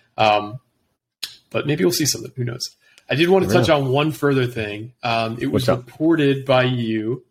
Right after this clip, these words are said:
Speaker 1: that Rutgers had another transfer visit in Sam O'Fury, who's Jesse O'Fury's brother. Uh,
Speaker 2: Yes.
Speaker 1: he's a transfer linebacker from, uh, North Carolina A and T. Are you hearing anything regarding him and Rutgers, or was he just there as a family member on the visit?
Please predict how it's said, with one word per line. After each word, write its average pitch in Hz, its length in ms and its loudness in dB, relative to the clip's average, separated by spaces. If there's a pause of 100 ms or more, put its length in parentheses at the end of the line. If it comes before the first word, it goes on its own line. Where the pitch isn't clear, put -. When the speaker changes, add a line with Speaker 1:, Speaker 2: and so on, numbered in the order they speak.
Speaker 1:
that 117 340 0 (420)
Rutgers 131 320 0
had 131 420 2
another 131 560 0
transfer 127 680 -2 (180)
visit 127 420 2 (540)
in 113 420 -4
Sam 143 320 0
O'Fury, 120 640 0 (160)
who's 113 320 -2
Jesse 131 300 0
O'Fury's 120 340 -2
brother. 110 480 -4 (420)
Uh, 110 200 0
Speaker 2:
Yes. 113 160 0
Speaker 1:
he's 110 80 -8
a - 40 -8
transfer 123 800 -2 (220)
linebacker 131 800 0
from, 117 500 -8 (380)
uh, 110 200 -4
North 131 180 -2
Carolina 127 320 0
A 127 120 0
and 123 120 0
T. 123 380 -2 (420)
Are 170 80 2
you 127 80 4
hearing 180 240 6
anything 160 420 2
regarding 139 380 2
him 131 160 -2
and 120 120 -2
Rutgers, 117 400 -2
or 123 80 -6
was 120 200 0
he - 40 -6
just 131 240 -4
there 123 240 2
as 113 120 -2
a 104 60 -14
family 113 280 -6
member 110 220 -8
on 110 80 -12
the 110 60 -20
visit? - 280 -16